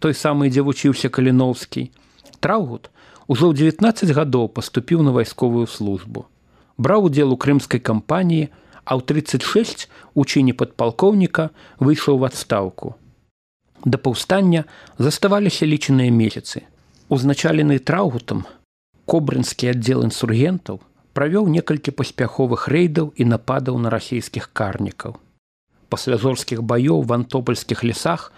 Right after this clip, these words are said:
у Пецярбург пайшла ўзрадаваная рэляцыя, што адзін з самых небяспечных паўстанцкіх камандзіраў забіты. Але Траўгут застаўся жывы. Яго ўратавала маладая сувязная паўстанцаў Эліза Ажэшка,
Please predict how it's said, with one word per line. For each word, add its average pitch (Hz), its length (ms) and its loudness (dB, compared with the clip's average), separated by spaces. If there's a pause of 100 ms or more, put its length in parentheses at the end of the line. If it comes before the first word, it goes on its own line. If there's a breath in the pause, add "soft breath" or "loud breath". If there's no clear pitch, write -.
(240 loud breath)
у 127 100 0
Пецярбург 135 720 -2 (420 soft breath)
пайшла 143 380 0
ўзрадаваная 185 720 2
рэляцыя, 98 720 -2 (260 soft breath)
што 135 240 0
адзін 131 220 0
з - 100 -12
самых 139 320 -2
небяспечных 127 720 0
паўстанцкіх 117 720 -8
камандзіраў 113 640 0
забіты. 110 640 -4 (1120 loud breath)
Але 135 160 -4
Траўгут 170 640 -4
застаўся 123 580 -2
жывы. 107 460 -2 (580 loud breath)
Яго 143 300 0
ўратавала 147 560 0
маладая 147 420 2
сувязная 131 560 2
паўстанцаў 147 800 -6 (320 soft breath)
Эліза 143 400 -2
Ажэшка, 107 600 -8